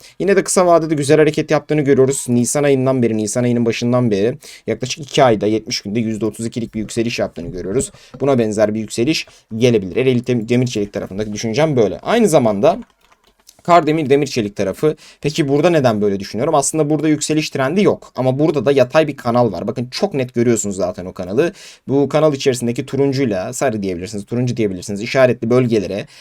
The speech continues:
her alttaki kanala, her alttaki destek bölgesine geldiğinde yukarı doğru nasıl tepki aldığını görüyorsunuz.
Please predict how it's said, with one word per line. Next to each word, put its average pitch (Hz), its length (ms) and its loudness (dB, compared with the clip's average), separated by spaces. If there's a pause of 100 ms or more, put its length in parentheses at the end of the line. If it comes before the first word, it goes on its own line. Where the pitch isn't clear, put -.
(260)
her 208 300 4
alttaki 156 640 4
kanala, 123 400 2
her 123 220 0
alttaki 135 400 0
destek 123 340 -2
bölgesine 107 440 -2
geldiğinde 95 380 -4
yukarı 120 340 0
doğru 165 160 2
nasıl 160 160 -2
tepki 160 260 0
aldığını 156 240 6
görüyorsunuz. 160 520 0